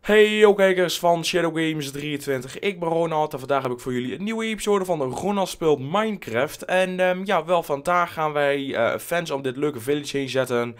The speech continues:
En, eh, wel, ik ga als eerste even een deur maken, dus ik zet even wat iron, eh, aan het koken. Even kijken, één, twee, drie, ik heb een half stuk met iron, dus dat is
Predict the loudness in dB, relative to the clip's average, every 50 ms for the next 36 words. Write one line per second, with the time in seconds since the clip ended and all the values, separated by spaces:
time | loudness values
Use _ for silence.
0 | -18 -20 -20 -20 _ _ 2 4 4 4 2 0 -2 -2 0 2 2 2 2 0
1 | 0 0 2 2 2 0 -2 -6 -4 -4 -6 -6 -6 -6 -6 -6 -8 -6 0 2
2 | 2 2 2 2 -2 -4 -4 -4 -6 -6 -8 -8 -8 -8 -14 -8 -8 -8 -6 -6
3 | -8 -8 -8 -10 -10 -10 -8 -8 -8 -10 -6 _ -2 -2 -2 -2 -4 -6 -8 -8
4 | -8 -8 -8 -6 -6 -6 -8 -10 -8 -4 -2 -2 -2 -2 -6 -10 -10 -10 -16 -20
5 | -20 -20 -20 -20 _ _ _ -20 -16 -16 -16 -16 -18 -20 _ -14 -12 -12 -12 -10
6 | -10 -10 -8 -8 -8 -10 -10 -10 -10 -10 -10 -10 -10 -10 -10 -10 -12 -12 -12 -14
7 | -14 -14 -14 -14 -12 -12 -14 -16 -18 -18 -18 -18 -18 -16 -14 -12 -12 -10 -10 -10
8 | -10 -8 -8 -8 -8 -8 -8 -8 -10 -10 -14 -14 -12 -8 -8 -8 -10 -10 -14 -18
9 | -16 _ -20 -12 _ -6 -4 -4 -4 -6 -6 -6 -8 -10 -12 -16 -20 _ _ _
10 | -20 _ _ _ _ _ _ -16 -14 -12 -12 -12 -12 -14 -16 -16